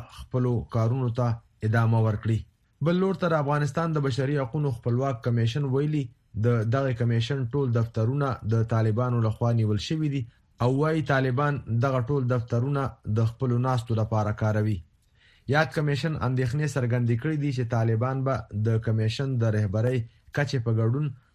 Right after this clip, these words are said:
د ښځینه کارکوونکو د ورتګ او د هغوی د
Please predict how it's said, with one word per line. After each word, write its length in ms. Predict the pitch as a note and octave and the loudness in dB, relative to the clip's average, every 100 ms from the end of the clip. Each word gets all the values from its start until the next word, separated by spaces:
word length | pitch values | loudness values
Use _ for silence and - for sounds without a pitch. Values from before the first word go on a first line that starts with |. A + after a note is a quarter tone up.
| _ - | _ -4
د 160 | G#2+ A#2+ A2+ - - | 0 2 2 -2 -8
ښځینه 440 | G#2 B2+ A2 A#2+ C3+ | -2 0 2 2 0
کارکوونکو 760 | B2+ A#2+ A2+ A#2 C3+ D3 - C#3+ A#2 - _ - | 0 0 0 0 0 -2 -2 -2 -4 -10 _ -4
د 140 | G#2 A2+ | 0 2
ورتګ 500 | A2 A2 G#2 C#3+ C#3+ B2 - | 4 2 0 -2 -2 -6 -4
او 120 | A2 | 0
د 80 | G#2+ | 2
هغوی 380 | A2+ A2 A#2 C3+ B2 - | 2 2 0 -2 -4 -4
د 20 | G#2 | 0